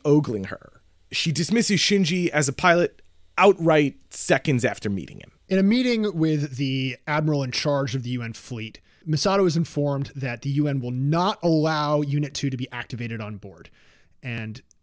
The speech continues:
Speaker 2: he, the admiral denigrates nerves and rejects Misato's professional requests. Uh, interrupting this conversation is Ryoji Kaji, who, uh, Misato immediately recognizes and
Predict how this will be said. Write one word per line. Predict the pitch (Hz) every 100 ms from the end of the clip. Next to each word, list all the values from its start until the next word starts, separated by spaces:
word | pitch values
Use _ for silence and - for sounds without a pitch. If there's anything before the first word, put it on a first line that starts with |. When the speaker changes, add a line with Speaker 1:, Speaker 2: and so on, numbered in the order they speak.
| -
Speaker 2:
he, | - 120 113 120 -
the | 117 107 113
admiral | 160 151 131 131 _ _ 143
denigrates | 233 233 190 185 165
nerves | 165 156 147 139
and | - 131
rejects | 135 113 170 165 -
Misato's | 156 151 131 123
professional | 127 113 110 - 101
requests. | - 101 - - - _ _ _ _ _ _ _ -
Uh, | -
interrupting | 247 185 220 226 208 175
this | 151
conversation | - 156 139 - 139 131 143 143
is | 127 123 120 120 - _
Ryoji | 156 165 180 165 139
Kaji, | 160 170 156 117 - -
who, | 156 143 139 135 _ _ _ _ _ _
uh, | 135 117
Misato | 120 - 208 180
immediately | 165 202 202 147
recognizes | 139 123 123 120 110 110 113 107
and | - 123 120